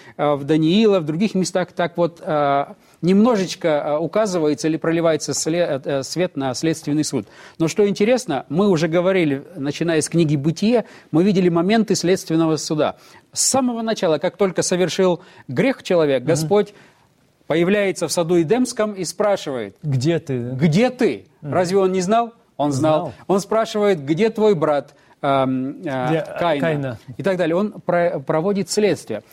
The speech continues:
Speaker 1: Что очень интересно, в книге Иисуса Навина целый ряд моментов, которые тоже указывают на важность следственного суда. Но что значит следственный суд?
Speaker 2: Мгм.
Speaker 1: Следственный суд проливает свет на характер Бога, каков Бог.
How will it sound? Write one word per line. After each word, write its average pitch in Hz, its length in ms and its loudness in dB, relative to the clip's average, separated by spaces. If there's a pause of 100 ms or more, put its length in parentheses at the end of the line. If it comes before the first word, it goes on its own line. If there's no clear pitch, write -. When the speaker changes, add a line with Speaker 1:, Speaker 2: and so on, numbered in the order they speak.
(100)
Speaker 1:
Что - 220 0
очень 269 260 0
интересно, 185 440 0
в - 80 -16
книге 220 300 0
Иисуса 202 300 0
Навина 220 440 0 (160)
целый 254 420 2
ряд 208 200 0
моментов, 185 460 -2
которые 160 340 0
тоже 196 280 2
указывают 156 520 0
на 147 120 0
важность 175 480 0 (240)
следственного 165 600 0
суда. 143 320 -4 (300)
Но 175 200 2
что 285 260 0
значит 220 380 0
следственный 190 520 -2
суд? 107 240 -8 (120)
Speaker 2:
Мгм. 139 380 -2
Speaker 1:
Следственный 165 600 -2
суд 214 220 -2 (120)
проливает 156 720 -2 (140)
свет 156 400 -4 (380)
на 131 300 -4
характер 139 500 -4
Бога, 120 300 -4
каков 127 340 -8
Бог. 104 320 -12